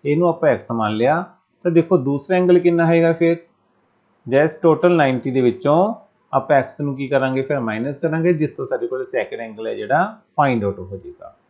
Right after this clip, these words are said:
ਠੀਕ ਹੈ ਜੀ। ਹੁਣ ਦੇਖੋ ਬੱਚਿਓ, ਮੰਨ ਲਓ ਆਪਣੇ ਕੋਲੇ ਜੋ ਫਸਟ ਐਂਗਲ ਹੈ ਉਹ ਕਿੰਨਾ ਲੈ ਲਿਆ ਆਪਾਂ ਨੇ? ਐਕਸ ਡਿਗਰੀ।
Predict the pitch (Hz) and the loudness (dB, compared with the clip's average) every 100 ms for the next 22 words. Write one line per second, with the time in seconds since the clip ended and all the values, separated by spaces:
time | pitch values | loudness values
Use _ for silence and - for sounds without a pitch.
0 | _ _ _ _ - 131 156 156 170 175 | _ _ _ _ -10 0 2 4 0 -2
1 | _ _ _ - 147 135 135 123 120 143 | _ _ _ -4 0 0 0 0 2 2
2 | 165 226 - _ - 135 131 151 180 151 | 0 0 -10 _ -8 0 2 2 6 6
3 | 120 - _ - 135 156 151 160 151 160 | 4 0 _ -4 -4 -2 0 2 2 0
4 | - 165 180 196 170 147 143 135 120 107 | 2 0 2 0 0 2 0 2 0 -2
5 | - 151 151 147 147 143 147 143 151 156 | -6 -6 -2 0 2 2 0 -2 -4 -4
6 | 170 165 123 - 113 120 131 160 196 | -6 -8 -12 -10 -4 -2 0 -2 -4